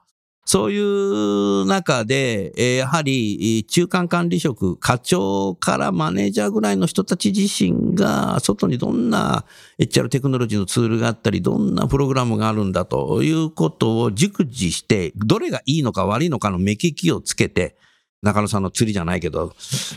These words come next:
目利きは重要だと思うんだよね、魚ね。だからそういうことをしながら、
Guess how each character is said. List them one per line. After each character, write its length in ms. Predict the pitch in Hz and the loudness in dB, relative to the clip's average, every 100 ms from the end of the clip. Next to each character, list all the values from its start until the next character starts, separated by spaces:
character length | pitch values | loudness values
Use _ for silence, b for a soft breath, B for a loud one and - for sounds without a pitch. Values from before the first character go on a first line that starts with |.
| B | B
目 180 | 110 135 | 2 2
利 140 | 202 | 0
き 100 | - | 0
は 220 | 190 101 90 | 0 -2 -4
重 200 | 92 113 | 0 2
要 60 | 113 | 2
だ 80 | |
と 80 | 107 | 0
思 100 | 80 | -4
う 20 | |
ん 20 | 78 | -2
だ 60 | |
よ 20 | |
ね、 60 | 82 | -2
魚 360 | 101 101 92 90 | 0 0 0 0
ね。 100 | 98 | 0
だ 120 | 101 | 0
か 20 | |
ら 40 | 127 | 0
そ 240 | 190 247 | 0 0
う 60 | 247 | 0
い 60 | |
う 160 | 247 240 | 0 -2
こ 160 | - 208 | -2 0
と 320 | 214 202 214 | 0 0 0
を 80 | 196 | 0
し 140 | - | 0
な 160 | 208 233 | 0 0
が 160 | 226 | 0
ら、 360 | 226 247 214 107 | 0 0 0 -2